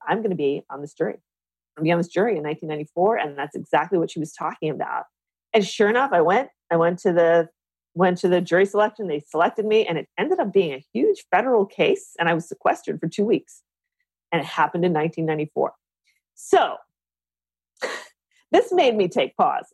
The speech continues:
Uh, already someone who was already interested in intuition, obviously a young person with an open mind, but also having a very practical, you know, look at this. You know, I didn't think, "Oh, you know, this is, these are, like, you know, spirits talking, blah, blah, blah." I thought,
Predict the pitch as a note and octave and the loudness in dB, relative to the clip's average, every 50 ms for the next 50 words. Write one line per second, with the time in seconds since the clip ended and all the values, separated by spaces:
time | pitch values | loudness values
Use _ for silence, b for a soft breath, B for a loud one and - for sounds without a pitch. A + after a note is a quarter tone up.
0 | _ F3 E3 - - B3+ D4 E4+ E4 E4 C#4 D4+ - B3+ A3+ G#3+ B3 C4+ F#3+ F#3 | _ -2 0 2 2 2 4 4 2 2 0 0 -2 0 0 0 2 2 2 4
1 | F3+ F#3+ F3+ F3 F3+ D#3 E3+ F#3 E3 D#3+ E3 - D3 D3 C#3+ C#3+ C#3+ D#3 D3 D3+ | 4 4 4 2 2 0 -4 -6 -6 -6 -6 -6 -6 -6 -8 -8 -6 -4 -4 -4
2 | - - - D#3 D3+ D3 D#3 D#3+ - - E3 E3 E3+ F#3+ G3+ G3+ G3 G3 - F#3 | -4 -6 -4 -2 0 0 0 0 0 2 2 4 4 4 2 2 0 0 0 0
3 | F#3+ G3 G3 F3 E3+ D3 D#3+ - - - E3 F3 B3+ F3 E3 D3+ D3+ C#3 C#3 C3+ | 0 0 -2 -2 -2 -2 -2 -2 0 0 0 0 0 -2 -4 -2 -2 -2 -2 -4
4 | C3+ C3+ C#3 _ _ _ _ _ G#3 G3 - - - G#3+ A#3+ D4 - E4 D#4 C#4 | -8 -12 -18 _ _ _ _ _ 0 0 0 2 2 2 2 2 0 0 0 2
5 | G#3 G#3+ G3+ F#3+ G3+ F#3 E3 D#3+ E3 E3 D#3+ _ - F#3+ E3+ E3 G3 - - F3 | 2 2 0 0 2 2 2 2 2 0 -2 _ -2 0 0 0 -2 -4 -6 -4
6 | - D#3 D#3 D3+ C#3 - - _ _ _ _ - F3+ E3 D#3+ G3+ G#4 - C#4 G3+ | 0 2 2 2 0 -2 -6 _ _ _ _ -2 0 0 2 2 0 0 -2 -4
7 | - - - - - E3 E3 B2 F3 G3 G#3 C4 B3 A3+ - F#3 F3 - - - | -6 -10 -16 -8 -4 -2 0 2 2 2 2 0 -4 -2 -2 -2 -2 0 0 2
8 | G#3+ A3 A3 G#3 F#3+ F3+ F3 F3 E3+ E3 D#3+ E3 D#3+ D3+ E3 E3 - - D#3 - | 4 4 4 4 2 2 0 0 0 0 2 2 2 0 -2 -6 -8 -12 -6 0
9 | - G3+ F3+ D#3+ F#3 F3+ D3+ F3+ F#3 D#3 D3+ D3+ - _ _ _ F#3 E3+ D3 B2 | 0 0 2 2 2 2 2 2 2 2 2 -2 -6 _ _ _ -4 -2 -2 0
10 | B2+ C3 - _ _ _ _ _ _ _ _ _ _ - - - _ G3+ G3+ - | -2 -2 -4 _ _ _ _ _ _ _ _ _ _ -20 -20 -8 _ -2 0 0
11 | - G3 E3+ - - - - F#3 F3 F3 F3 - F3 D#3+ F3 F3 F3 F#3 F3 F3 | 0 0 -2 -4 -10 -6 -2 0 0 0 0 -2 0 2 2 4 4 2 2 2
12 | E3+ E3 D#3+ F3+ - A#3+ G#3 - b | 2 0 0 0 0 0 0 0 b